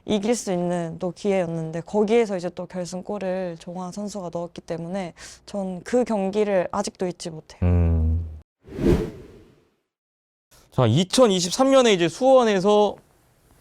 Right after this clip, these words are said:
Speaker 2: 우리나라에서 열리는 세계 선수권 대회입니다. 역시나 평창 못지않게 많은 주목을 받고 있는 대회고, 어, 협회부터 시작해서 정말 많은 분들이 신경을 많이 쓰고 계신 것 같더라고요. 선수단의 각오도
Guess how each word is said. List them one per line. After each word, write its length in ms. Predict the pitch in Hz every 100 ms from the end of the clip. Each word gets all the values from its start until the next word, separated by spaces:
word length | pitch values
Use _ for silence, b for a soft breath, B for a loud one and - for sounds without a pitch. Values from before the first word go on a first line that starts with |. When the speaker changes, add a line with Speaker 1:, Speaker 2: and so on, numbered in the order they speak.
| - -
Speaker 2:
우리나라에서 1200 | 139 190 269 240 208 180 151 151 156 143 120 92
열리는 320 | 113 127 120
세계 220 | 117 156
선수권 460 | 135 131 - 110 101
대회입니다. 720 | 95 101 92 87 92 85 76 - b b b b b b b b _ _ _
역시나 600 | 113 - 208 196 185 170 165
평창 1500 | 311 330 302 285 277 269 262 254 247 240 233 233 220 220 160
못지않게 540 | 175 - 196 180 202
많은 260 | 131 160 185
주목을 280 | 160 165 156
받고 320 | 101 - 139
있는 200 | 117 107
대회고, 720 | 98 95 82 85 95 87 78 b b b b _
어, 520 | 98 98 95 95 95 110
협회부터 720 | 139 160 139 123 110 110 117
시작해서 400 | 131 113 107 104
정말 300 | 104 104 87
많은 280 | 92 113
분들이 480 | 104 98 95 92 90
신경을 300 | 104 170 151
많이 120 | 95 87
쓰고 240 | 226 202
계신 240 | 107 113
것 80 | 104
같더라고요. 420 | 87 95 82 80
선수단의 480 | 101 190 180 165 139
각오도 520 | - 98 107 123 165